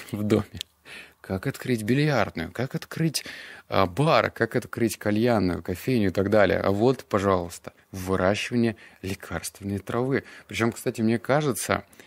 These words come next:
и не мне только кажется, что в дальнейшем на это будет очень большой спрос. Мы видим, как, наверное,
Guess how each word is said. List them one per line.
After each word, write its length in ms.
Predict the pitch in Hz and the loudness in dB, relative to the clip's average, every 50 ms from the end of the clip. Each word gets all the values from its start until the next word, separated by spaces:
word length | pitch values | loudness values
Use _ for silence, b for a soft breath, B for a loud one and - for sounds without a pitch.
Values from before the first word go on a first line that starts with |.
| B B | B B
и 100 | B 98 | B 2
не 140 | 98 101 104 | 2 4 4
мне 200 | 107 107 98 85 | 4 4 2 2
только 280 | - - - - - - | 0 -4 -10 -14 -14 -12
кажется, 500 | - - 90 85 85 90 90 - - 92 | -8 -6 -6 -4 -4 -6 -8 -10 -12 -12
что 200 | - - - 98 | -12 -8 -8 -8
в 60 | 92 | -4
дальнейшем 600 | 90 92 90 95 117 147 160 - - - 98 92 | -2 -2 0 2 2 2 0 -2 -4 -2 -2 -2
на 120 | 90 92 | 0 0
это 160 | 110 120 - 107 | -2 -2 -4 -6
будет 320 | 92 107 113 120 110 - | -6 -6 -6 -6 -6 -4
очень 280 | - 104 92 92 95 85 | -4 -6 -4 -4 -6 -4
большой 300 | 92 85 - - 101 92 | -4 -4 -4 -4 -6 -6
спрос. 540 | - - - - 110 95 90 87 - - B B B B B B B B B | -8 -10 -10 -6 -4 -4 -4 -4 -6 -12 B B B B B B B B B
Мы 140 | 104 107 110 | -2 0 2
видим, 420 | 120 139 131 113 110 101 92 85 | 2 0 2 2 2 2 2 0
как, 300 | - - 90 87 - _ - - | -2 -4 -8 -8 -8 _ -20 -16
наверное, 580 | 98 98 101 95 92 92 95 92 90 90 85 | -12 -8 -6 -6 -6 -4 -6 -6 -6 -8 -12